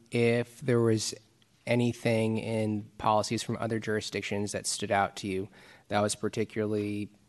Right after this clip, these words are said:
unique or innovative or different or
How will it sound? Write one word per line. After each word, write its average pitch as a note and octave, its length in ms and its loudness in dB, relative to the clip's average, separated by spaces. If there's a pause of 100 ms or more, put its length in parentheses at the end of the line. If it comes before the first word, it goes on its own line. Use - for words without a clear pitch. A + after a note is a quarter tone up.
(320)
unique D#3 440 4
or B2+ 120 2
innovative B2 760 2
or G#2 120 0
different A#2 640 -2
or G#2 380 -2